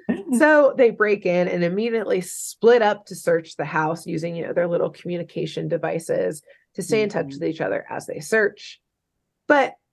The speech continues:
Speaker 1: as they search this house, nothing seems sus. It's, like, some rich dude's house with, like, really tacky, like, decor. It's, like, kind of a creepy house, but it's mainly just, like,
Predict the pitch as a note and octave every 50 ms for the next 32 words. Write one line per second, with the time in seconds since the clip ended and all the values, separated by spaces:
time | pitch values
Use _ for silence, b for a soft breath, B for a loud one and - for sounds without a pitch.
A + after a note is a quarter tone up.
0 | _ _ - C#4 D4 C#4 C#4+ D4 C#4+ - A3+ G#3 G3 - G3 F3+ - - - F3
1 | D#3+ - - A#3+ A3 G#3+ G#3 A3 A3 - - - - _ _ _ _ _ _ _
2 | _ _ _ _ _ _ _ _ _ - F3+ F#3 G3+ A#3+ A#3+ - C#4 C#4 C#4 C4+
3 | C4+ C4 B3+ _ _ _ _ _ _ _ _ _ - F3+ - A#3+ A#3 A3 G#3 G#3+
4 | - G#3 F#3+ F#3+ G3+ G3+ - G3 F3+ - F#3+ F3+ F3+ - - G#3+ G3 F#3+ - -
5 | D#3+ F#3 F#3+ G3 - - - - F#3 G3 G3+ G3+ F#3+ - - D#3+ D#3+ E3 E3 F3
6 | F#3 F3 F3 - - - _ _ _ _ _ _ F3+ F#3+ F3+ - G3 F3+ F3 F3
7 | - F#3 F#3+ F#3 F#3+ G3 G#3 G3+ G3+ _ - - F#3+ E3 E3+ E3+ - F3 F3 E3+
8 | E3+ E3+ F3 - - F3 E3+ E3 E3 - G3+ E3+ D3+ F#3 F3 - - - F#3+ E3+
9 | D#3+ E3+ E3 E3 D#3+ D#3 - F3 F3 - - E3+ F3 E3+ E3 - b b b b
10 | b b b _ _ - F4+ F4 E4+ E4+ D#4 E4 E4 - - D#4+ D#4+ D#4+ D4 D4+
11 | D4 D4+ D4+ C#4+ C#4+ C#4+ - - A#3 A3 G3+ G#3+ G#3+ G#3 G#3+ G#3+ G#3 G#3 G#3 G#3
12 | G3 F3+ - - F#3 F3+ F3 F3+ - _